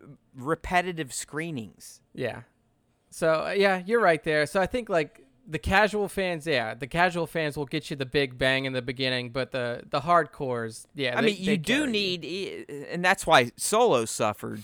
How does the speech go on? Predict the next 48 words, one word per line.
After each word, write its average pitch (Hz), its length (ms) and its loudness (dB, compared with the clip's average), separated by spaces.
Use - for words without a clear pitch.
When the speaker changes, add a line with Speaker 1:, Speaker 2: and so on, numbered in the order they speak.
Speaker 1:
clearly. 170 560 -2
Speaker 2:
Because 139 260 -2
of 131 60 -2
the 120 60 -2
ca-, 151 260 4
the 131 80 -2
casuals 139 420 0
Speaker 1:
Yes. - 160 2
Speaker 2:
didn't 127 240 -2
go. 123 280 0
Speaker 1:
Yeah, 247 100 0
I 254 60 4
mean, 220 160 2
y-, 185 80 0
your 202 260 4
point 240 400 8
is 147 380 -2
valid 165 480 4
one 135 160 -4
hundred 151 240 -2
percent. 127 440 -4
It 135 120 -8
just 127 260 -12
was 123 140 -12
a 123 40 -14
little 127 200 -6
backwards. 110 640 0
Like, 113 180 -14
the, 110 220 -8
we're 160 380 6
the 214 120 4
people 160 400 -2
that 135 180 -4
stretch 156 440 -4
it 127 100 -18
to 127 180 -6
a 110 40 -8
bill. 107 560 -2
Speaker 2:
Yeah. 127 280 -4
Speaker 1:
Casuals 180 680 4
are 160 80 0
the 151 120 0
ones 143 560 0
that 135 140 -4
make 139 360 -2
executives 123 800 -4
feel 117 220 -4
happy 117 680 -6